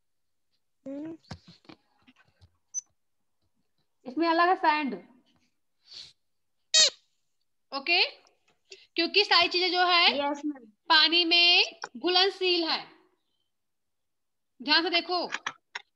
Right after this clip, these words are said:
Speaker 2: सभी चीज को पानी में डाल लेंगे, सब घुल जाएगा पानी के अंदर, लेकिन sand जो है नहीं घुलेगा, अघुलनशील है, तो इसमें sand अलग होगा। ओके?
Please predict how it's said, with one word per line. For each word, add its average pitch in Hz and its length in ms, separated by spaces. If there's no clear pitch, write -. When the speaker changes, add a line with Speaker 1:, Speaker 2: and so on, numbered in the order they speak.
Speaker 2:
सभी 349 300
चीज 349 240
को 381 120
पानी 302 440
में 349 120
डाल 302 160
लेंगे, 330 260
सब 339 120
घुल 294 200
जाएगा 269 260
पानी 254 300
के 254 100
अंदर, 247 120
लेकिन 277 180
sand 294 340
जो 320 120
है 349 140
नहीं 294 200
घुलेगा, 240 480
अघुलनशील 285 580
है, 247 140
तो 302 60
इसमें 349 160
sand 320 340
अलग 277 220
होगा। 247 420
ओके? 403 300